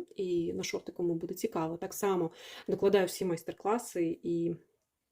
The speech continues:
Моделювання під цим відео. Тож, в, е, ось такі два, я просто тут повідрізала шматки, але ось такі два, бачите, в квіточку і в каре,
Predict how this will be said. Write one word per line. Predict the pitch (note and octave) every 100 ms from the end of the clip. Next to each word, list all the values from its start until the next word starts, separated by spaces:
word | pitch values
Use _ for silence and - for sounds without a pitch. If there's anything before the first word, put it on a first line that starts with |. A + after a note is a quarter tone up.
| - -
Моделювання | G3 F3+ F3 E3+ D#3+ E3
під | F#3+
цим | - B3
відео. | D4 C4+ B3 - - -
Тож, | - A#3 F3+ - -
в, | G3+ F#3 - F3
е, | G3+ F#3+
ось | A3+ A3+
такі | A3+ A#3
два, | F#3+ G3+ F#3+ E3+
я | G3
просто | G3 G3 -
тут | F3+ -
повідрізала | - F3+ F3+ F3 F#3+ A#3+ D#4
шматки, | - F#3 D#3+ - E3 - - - - -
але | F#3+ G#3 A3
ось | G#3 G#3+
такі | - G3+ -
два, | F#3+ A3
бачите, | A#3 G3+ - F3+
в |
квіточку | - A3+ C4+ - - - - - _ - -
і | F#3+ A#3 B3+ - - - - - - - - - - -
в | F3+ E3 G3 A3+ A#3 - - _ _ - _ _ _ _
каре, | - F#3+ F3 D#3+